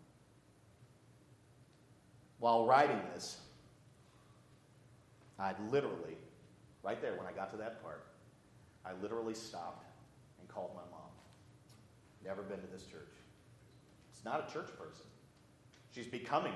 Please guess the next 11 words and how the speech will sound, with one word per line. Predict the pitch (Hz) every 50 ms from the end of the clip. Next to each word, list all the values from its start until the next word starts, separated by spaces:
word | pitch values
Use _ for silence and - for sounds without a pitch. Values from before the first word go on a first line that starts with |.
| 90 80
one. | 78 76 - - - - - - - -
She's | 101 95
over | 113 117 117 104 98
at | - -
Saint | - - 117 117 113 113 113 - 87
Joseph's | 98 107 131 135 - - - 104 - - - - - - - - - - - - - - - - - - - - - - - - - - - - - - - - - - - - - - - - - - - - - - - - - - - - - - - 101 98
and | 107 104
learning | 117 117 117 110 107
all | 117 131 139 - 143
kinds | 143 135 123 - 120
of | -